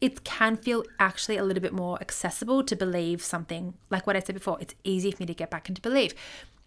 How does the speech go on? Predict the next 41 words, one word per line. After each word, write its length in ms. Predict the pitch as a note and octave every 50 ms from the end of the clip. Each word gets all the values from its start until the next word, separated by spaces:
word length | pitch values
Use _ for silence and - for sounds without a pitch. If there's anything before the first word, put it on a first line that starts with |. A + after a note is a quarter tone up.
| _ - -
It 20 |
doesn't 220 | - G#3 G3 G#3
take 180 | F3+ - G#3 -
a 60 | A3
lot 300 | A3 A3 A3 - - -
for 100 | - F#3+
me 160 | F#3+ F#3 F3+
to 500 | F3 - - - F#3+ F#3 F3+ F3 F3 - - - _ -
do 220 | - G3+ F#3 -
X, 240 | - E3+ - - -
Y, 100 | D#3+ D#3
Z. 140 | D#3 - - -
It 100 | D#3 E3
doesn't 220 | - G3 F#3 G3 F#3
take 200 | - G3 G3 -
a 60 | G3+
lot 380 | G3 G3 G3 G3 G3 - -
for 120 | - - G3
me 220 | F#3+ F3+ F3 F3 F3
to 460 | - - F#3+ F#3 F3+ F3+ F3 F3 F3+ - - - - - - - - - - - - - _ - -
believe 300 | - G3+ G3+ F#3+ F#3 F#3+
in 80 | F#3 F3+
myself 400 | F3 E3 D3+ - - D#3+ D3+ -
or 60 | F3+
to 320 | F3 - - F3+ F3 E3+ - -
find 480 | - - - - F#3 F3+ F3 F3+ F3+ E3+ -
that, 180 | F3+ E3+ - - - - -
that 220 | - - F3+ - -
congruence 640 | - - F#3+ F#3 F3+ F3+ E3+ D#3+ D3+ D3+ - - -
again 320 | F3+ - - F#3 E3 F3
within 300 | E3 D#3 - D#3 C#3+ -
me. 180 | G#1+ G1+ - - - - - - _ _ _ _ _ _ _ _ _ _ - _ _ - _ -
That's 220 | _ E3+ D#3 - -
on 100 | C#3+ D3+
one 140 | D3 D3 E3
hand. 240 | D#3 - - - - _
On 120 | - G#3 G3+
the 140 | G#3+ - -
other 200 | - A#3+ B3 B3
hand, 380 | A3+ - G3+ F3+ F3 F3+ F#3 - _
if 260 | - G3 F3+ - -